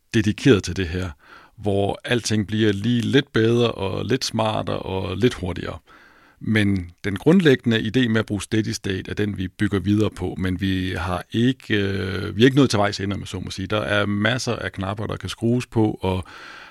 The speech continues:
hvordan sender, ser, for eksempel, hvordan ser de pulser, de pulser, vi ser, sender ud, hvordan ser de egentlig ud? Er der ting, der kan optimeres på der? Hvordan bruger vi bedst tiden i felten? Fordi vi kan skrue på så mange forskellige parametre med de her nye pulssekvenser, at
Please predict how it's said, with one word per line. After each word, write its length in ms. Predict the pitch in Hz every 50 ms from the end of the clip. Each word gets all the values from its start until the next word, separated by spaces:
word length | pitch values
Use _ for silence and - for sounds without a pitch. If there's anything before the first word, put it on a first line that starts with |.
| - - _ _
hvordan 380 | - - 101 98 - 101 107 117
sender, 260 | - - 101 98 92
ser, 200 | - - 104 92
for 120 | - - 95
eksempel, 200 | - 113 110 104
hvordan 180 | 104 104 113
ser 160 | - - 107
de 100 | 95 107
pulser, 540 | 101 - - 117 127 117 - - 101 98 92 - - - - -
de 40 |
pulser, 320 | 110 - 123 123 127 - 110
vi 100 | 95 95
ser, 320 | - - 98 98 101 -
sender 280 | - - 101 98 101 98
ud, 180 | - 135 127
hvordan 220 | - 92 101 110 113
ser 220 | - - 107 101
de 120 | 92 - -
egentlig 320 | 113 113 107 95 104 -
ud? 240 | - 127 139 139 - -
Er 160 | - 95 92
der 240 | - 98 98 101 98
ting, 300 | - - 131 - - -
der 100 | 95 95
kan 140 | - -
optimeres 460 | 78 - - - 101 98 113 104 101 -
på 200 | - 98 95 - -
der? 200 | - 64 62 58 - - - - - - - - - - _
Hvordan 340 | - - 104 95 110 120 123
bruger 280 | - - 104 104 117 117
vi 440 | 98 95 104 98 95 95 95 95 92 - _
bedst 260 | - 117 120 - - -
tiden 240 | - 127 110 98
i 60 | 98 95
felten? 380 | - - 120 - - - 98
Fordi 180 | - 104 92 101
vi 200 | 101 92 101 95
kan 240 | - - 101 95 92
skrue 340 | - - - 110 117 127
på 160 | 120 - 101 92
så 140 | - 135
mange 240 | 120 110 104 110 117
forskellige 380 | - - - - 110 107 104 98
parametre 500 | - 98 95 98 104 110 107 - - 95
med 140 | 92 95 90
de 80 | 92
her 120 | 90 101 95
nye 200 | 95 101 104 101
pulssekvenser, 760 | - - 117 123 - - - - - - - - - - -
at 280 | - - 92 - -